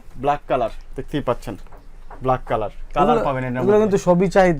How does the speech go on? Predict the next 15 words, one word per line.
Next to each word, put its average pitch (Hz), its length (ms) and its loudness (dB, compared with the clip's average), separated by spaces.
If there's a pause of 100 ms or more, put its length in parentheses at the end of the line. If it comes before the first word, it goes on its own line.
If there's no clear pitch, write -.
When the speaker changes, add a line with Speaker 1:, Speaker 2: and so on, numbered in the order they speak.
Speaker 1:
হ্যাঁ। 160 120 2
Speaker 2:
সবসময় 180 200 2
চাহিদা 156 260 4
থাকে। 131 120 2
Speaker 1:
এই 139 60 0
যে 147 60 4
একটা 151 480 6
দেখতেই 131 260 -2
পাচ্ছেন, 156 460 0 (200)
Speaker 2:
মানে 175 140 4
বা-, 156 80 2
Speaker 1:
বাবলের 190 300 8
Speaker 2:
কিন্তু 214 60 8
Speaker 1:
মধ্যে। 196 120 8
Speaker 2:
লাফাইবো। 175 440 8